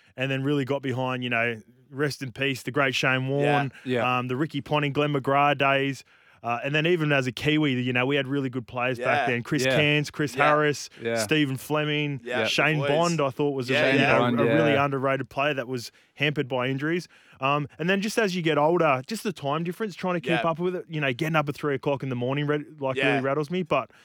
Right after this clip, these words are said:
Speaker 1: um, a good ma-, oh, well, not a good mate. I went to school with Usman Khawaja,
Speaker 2: Yeah.
Speaker 1: so I always watch his, um, um, you know, how he's going with interest, and, uh,
Speaker 2: Yeah.
Speaker 1: I think, you know, he got a duck,
Speaker 2: Yeah,
Speaker 1: uh,
Speaker 2: not so
Speaker 1: in, in
Speaker 2: good.
Speaker 1: this test.
Speaker 3: Yeah.
Speaker 1: He just doesn't seem to travel well, but whenever he's back in Oz, he, he delivers.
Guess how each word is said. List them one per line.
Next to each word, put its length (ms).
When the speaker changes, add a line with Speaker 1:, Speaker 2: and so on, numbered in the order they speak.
Speaker 1:
um, 240
a 60
good 180
ma-, 120
oh, 60
well, 160
not 240
a 100
good 200
mate. 240
I 60
went 160
to 40
school 220
with 140
Usman 320
Khawaja, 380
Speaker 2:
Yeah. 120
Speaker 1:
so 260
I 40
always 300
watch 240
his, 260
um, 440
um, 540
you 100
know, 160
how 220
he's 200
going 280
with 120
interest, 440
and, 260
uh, 140
Speaker 2:
Yeah. 200
Speaker 1:
I 80
think, 220
you 80
know, 60
he 60
got 120
a 60
duck, 340
Speaker 2:
Yeah, 280
Speaker 1:
uh, 100
Speaker 2:
not 180
so 120
Speaker 1:
in, 80
in 60
Speaker 2:
good. 120
Speaker 1:
this 140
test. 240
Speaker 3:
Yeah. 260
Speaker 1:
He 60
just 140
doesn't 200
seem 220
to 80
travel 320
well, 180
but 160
whenever 260
he's 140
back 240
in 80
Oz, 220
he, 320
he 120
delivers. 540